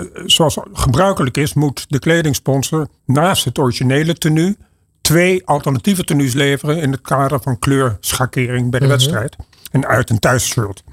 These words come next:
Speaker 1: Het derde shirt wat Hummel produceert voor de Deense nationale ploeg is volledig black. Hè, volledig zwart. Dus zoals de All Blacks in, eh, Nieuw-Zeeland het rugby shirt. En ze zeggen in de uitleg van: "Dit is een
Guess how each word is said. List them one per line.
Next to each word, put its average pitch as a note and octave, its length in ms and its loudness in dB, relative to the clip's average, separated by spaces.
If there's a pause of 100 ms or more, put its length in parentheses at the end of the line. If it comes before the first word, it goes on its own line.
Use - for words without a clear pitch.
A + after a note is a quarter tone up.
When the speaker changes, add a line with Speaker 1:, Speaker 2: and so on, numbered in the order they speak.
(680)
Speaker 1:
Het C3+ 180 2
derde G#3 460 2 (240)
shirt C#3+ 500 0
wat C#3+ 160 2
Hummel D3 280 2
produceert C3+ 720 0
voor C3+ 120 -2
de B2 60 0
Deense A#2+ 320 0
nationale B2 400 0
ploeg - 280 -2 (260)
is - 160 -2
volledig D#3+ 380 2
black. B2+ 280 -2 (580)
Hè, D#3 300 0
volledig C#3+ 400 0
zwart. B2+ 340 -2
Dus - 180 -2
zoals C3 280 -2
de - 80 -6
All C#3+ 160 2
Blacks C3 300 -2
in, B2+ 140 0
eh, C3 200 -2
Nieuw-Zeeland C3 640 0 (200)
het - 120 -2
rugby C#3+ 280 2
shirt. A2 320 -2 (680)
En D3+ 200 2
ze D3+ 140 6
zeggen F3 340 2
in D#3+ 80 2
de F3+ 60 2
uitleg D3+ 540 2 (300)
van: D3+ 220 2
"Dit C#3+ 160 0
is C3 260 0
een C3 260 0